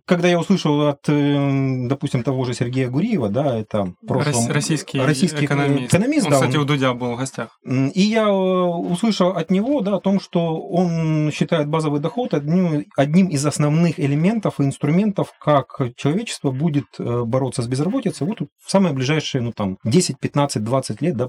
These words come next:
Speaker 1: после того, как технологическая безработица придёт в наши дома. Я был очень удивлён, потом я начал гуглить украинские средства массовой информации, узнал о том, что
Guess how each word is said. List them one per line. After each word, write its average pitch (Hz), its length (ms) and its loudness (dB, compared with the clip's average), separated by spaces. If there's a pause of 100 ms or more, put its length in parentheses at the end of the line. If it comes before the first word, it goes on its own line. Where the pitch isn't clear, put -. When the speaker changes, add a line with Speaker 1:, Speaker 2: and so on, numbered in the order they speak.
Speaker 1:
после 117 200 -6
того, 120 220 -2
как - 340 -4
технологическая 147 640 2
безработица 127 600 -4
придёт 113 300 -6
в 107 60 -6
наши 110 240 -6
дома. 98 280 -8 (200)
Я 175 240 2
был 180 200 2
очень 180 220 0
удивлён, 226 300 0
потом 196 200 0
я 190 60 0
начал 185 240 0
гуглить 175 540 -4
украинские 165 600 -2 (200)
средства 190 420 -2
массовой 185 420 2
информации, 170 760 0
узнал 160 400 2
о 143 60 -2
том, 160 180 0
что 139 320 -2